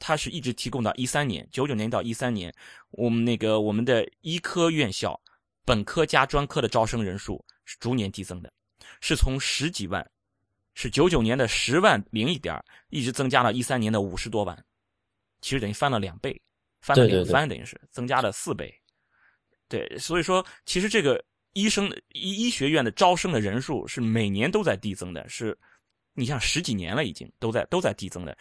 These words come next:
Speaker 1: 已经涨到这么一个，一个数量级了，而且毕业人数也是逐年递增的。所以说这一块儿也是肯定是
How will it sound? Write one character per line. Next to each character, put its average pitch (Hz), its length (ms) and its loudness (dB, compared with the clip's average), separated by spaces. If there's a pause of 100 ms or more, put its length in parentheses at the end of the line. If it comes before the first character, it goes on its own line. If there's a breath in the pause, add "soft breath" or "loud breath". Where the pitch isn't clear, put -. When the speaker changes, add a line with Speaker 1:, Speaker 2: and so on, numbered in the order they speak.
(160 loud breath)
Speaker 1:
已 104 80 -6
经 143 160 0
涨 95 180 -2
到 107 80 -2
这 110 100 -4
么 156 80 0
一 98 80 0
个， 92 220 -2
一 95 100 -6
个 98 80 -4
数 98 220 -8
量 90 160 -10
级 73 160 -16
了， 76 100 -16 (280 loud breath)
而 156 100 6
且 151 140 2
毕 240 240 0
业 131 120 6
人 98 160 0
数 101 160 -4
也 95 140 -4
是 - 220 -4 (160)
逐 123 180 2
年 98 220 0
递 104 120 -6
增 90 200 -8
的。 78 100 -16 (840)
所 202 140 2
以 180 60 6
说 180 160 2
这 262 220 2
一 139 120 4
块 - 220 2
儿 95 120 2
也 98 220 0
是 180 320 0
肯 101 260 0
定 143 220 2
是 98 380 -2